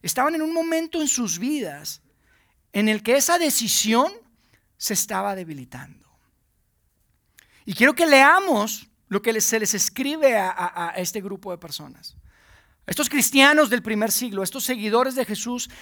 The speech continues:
del primer siglo. Quiero que lo leamos, pero antes te quiero decir una cosa. Yo no creo que haya nadie dentro o fuera de este auditorio que se haya levantado un día, que se levante un día diciendo, "¿Sabes qué?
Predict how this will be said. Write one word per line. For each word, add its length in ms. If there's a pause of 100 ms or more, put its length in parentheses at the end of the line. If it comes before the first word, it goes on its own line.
del 240
primer 320
siglo. 320
Quiero 220
que 80
lo 100
leamos, 380
pero 200
antes 240
te 120
quiero 180
decir 240
una 160
cosa. 240 (2500)
Yo 240
no 180
creo 300
que 140
haya 500
nadie 960 (300)
dentro 440
o 120
fuera 440
de 160
este 200
auditorio 680 (1040)
que 100
se 140
haya 140
levantado 580
un 160
día, 480 (500)
que 120
se 100
levante 400
un 80
día 160
diciendo, 260
"¿Sabes 300
qué? 260